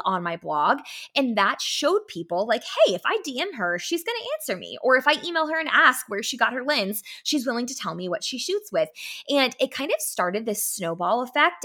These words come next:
of, because I was posting that I was willing to help, more people were asking for help, which created more demand for education,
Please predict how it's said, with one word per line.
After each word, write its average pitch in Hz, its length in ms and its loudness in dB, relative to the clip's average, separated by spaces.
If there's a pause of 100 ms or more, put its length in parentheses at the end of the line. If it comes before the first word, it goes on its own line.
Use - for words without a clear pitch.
(120)
of, 196 260 6 (260)
because 262 400 -4
I 392 100 2
was 320 140 -4
posting 175 420 -6
that 165 100 -4
I 170 80 0
was 170 100 -4
willing 165 280 -6
to 170 60 -14
help, 165 380 -4
more 190 260 -2
people 240 360 -4
were 165 240 -4
asking 233 460 2
for 156 120 -10
help, 160 380 -4
which - 160 -6
created 185 360 -2
more 170 200 -6
demand 175 500 -4
for - 160 -2
education, 185 720 -4